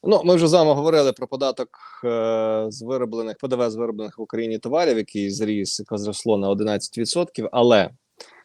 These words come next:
що найголовніше, от є підприємства, які виготовляють продукцію, працюють тут в Україні, можливо, постачають ту, експортують ту чи іншу продукцію за кордон, зокрема до країн Європейського Союзу. І ця тема в нас буде наостанок з вами сьогодні, Олеже. Від дня сьогоднішнього,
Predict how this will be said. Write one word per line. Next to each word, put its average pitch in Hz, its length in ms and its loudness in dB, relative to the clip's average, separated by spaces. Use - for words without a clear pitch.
що - 160 -2
найголовніше, 127 600 4
от 110 80 -2
є 160 80 -2
підприємства, 113 760 0
які 101 180 -4
виготовляють 110 480 0
продукцію, 92 640 -4
працюють 113 380 -2
тут - 160 -8
в 107 40 -2
Україні, 90 540 2
можливо, 110 360 0
постачають 98 580 0
ту, - 100 -4
експортують 104 720 2
ту 101 100 0
чи 104 160 -6
іншу 95 220 -4
продукцію 95 800 0
за 107 280 4
кордон, 113 400 2
зокрема 104 380 0
до 98 100 -6
країн 107 260 -2
Європейського 101 600 -2
Союзу. 101 480 -2
І 98 80 0
ця 127 140 -2
тема 131 200 4
в 117 60 -2
нас 113 160 2
буде 107 220 2
наостанок 107 560 0
з 104 40 -8
вами 98 240 0
сьогодні, 92 440 -4
Олеже. 82 380 -6
Від 110 260 -2
дня 143 180 4
сьогоднішнього, - 880 -2